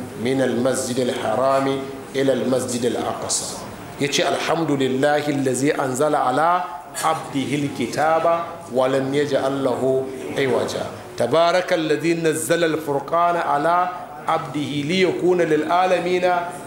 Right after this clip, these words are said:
nazira." Ya isa Manzon Allah wannan. Mun gano wannan da kyau ko? Ya ishe shi. Amma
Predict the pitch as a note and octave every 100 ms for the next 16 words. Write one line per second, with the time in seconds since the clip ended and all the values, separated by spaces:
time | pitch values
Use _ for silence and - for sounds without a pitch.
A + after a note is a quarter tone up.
0 | - B2 A#2+ A#2 A#2 A2 G#2+ - - -
1 | G3+ A#3 G#3+ F3+ E3+ C3+ C3+ C3+ A#2 G#2+
2 | G#2+ - - - - - - - - D#5+
3 | - - - - - - - - A#2+ B2
4 | C#3+ C3 B2 G#2+ C#3+ B2+ - - - B2
5 | E3+ F#3+ C#3+ - F#3 F3+ - - - -
6 | - - - - - - - - - -
7 | - - - E3+ F3+ F3+